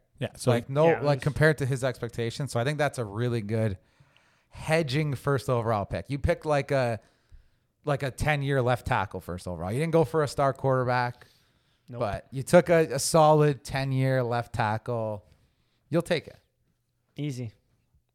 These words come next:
Speaker 2: 'Cause I
Speaker 3: Easy.
Speaker 2: think everyone expects him to be better than last year.
Speaker 3: Yeah.
Speaker 1: Yeah.
Speaker 3: Especially if we watched him play, like,
Speaker 1: Mm-hmm.
Speaker 3: just what he can do out there didn't equate to what we saw on the
Speaker 1: No.
Speaker 3: stat
Speaker 1: And,
Speaker 3: sheet.
Speaker 1: and, and you'd think the team is maybe thinking that as well with the moves that they make, 'cause they lost a couple pieces,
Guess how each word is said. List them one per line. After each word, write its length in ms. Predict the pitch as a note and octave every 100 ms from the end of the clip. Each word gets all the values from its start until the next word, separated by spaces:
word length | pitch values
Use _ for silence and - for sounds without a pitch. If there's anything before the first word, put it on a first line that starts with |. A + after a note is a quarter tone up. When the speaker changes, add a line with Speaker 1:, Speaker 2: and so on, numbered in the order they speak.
| _
Speaker 2:
'Cause 140 | - D3+
I 60 |
Speaker 3:
Easy. 80 | D#3
Speaker 2:
think 140 | G#3 D#3
everyone 360 | C3 C#3+ D3
expects 380 | C3 - A#2 -
him 120 | G#2+
to 100 | F#2
be 100 | F2+
better 260 | E2 D#2 C2+
than 140 | C#2
last 300 | B1+ G1+ -
year. 80 | C3+
Speaker 3:
Yeah. 180 | A#2 G2 - - - _ _ -
Speaker 1:
Yeah. 60 |
Speaker 3:
Especially 400 | C3 - A#3+ B3+
if 80 | G#3+
we 80 | F3+
watched 460 | C3+ B2+ C#3+ - -
him 120 | B2+
play, 400 | - A#2 C#3 G3+
like, 420 | E3 A#2 A#2 _ _ _
Speaker 1:
Mm-hmm. 200 | A#2 A2 G2+ _ -
Speaker 3:
just 140 | -
what 140 | D#3 F#3
he 60 |
can 220 | - D3+
do 240 | C#3 E3 E3
out 200 | D3 -
there 300 | C3+ A#2+ A#2+ -
didn't 400 | D3 D3 C#3+ C#3 _ _ _ _ _ -
equate 640 | D#3 - - D3+ C#3 -
to 100 | C#3
what 280 | C3+ C3 -
we 140 | C#3
saw 200 | C3 - C3+
on 100 | A#2+
the 60 |
Speaker 1:
No. 40 | A2
Speaker 3:
stat 200 | A2+ A2
Speaker 1:
And, 120 | D#3+ D#3
Speaker 3:
sheet. 140 | A#2+
Speaker 1:
and, 220 | E3+ E3 -
and 120 | D3
you'd 120 | D#3
think 160 | F3+ F3+
the 80 | F3
team 360 | - C#3 C3 A2+
is 180 | G2+ A#2+
maybe 220 | A2+ G#2
thinking 340 | - A#2 A#2
that 140 | G#2+ G#2
as 120 | G#2
well 160 | G#2+ A#2+
with 120 | A#2+
the 60 | G#2+
moves 240 | A#2 D3+
that 60 | A2+
they 100 | G#2
make, 180 | G#2 G2
'cause 60 | -
they 80 |
lost 360 | A2 A2 A#2 -
a 20 |
couple 240 | - G2+ G#2+
pieces, 640 | - G#2+ - G2+ F#2+ -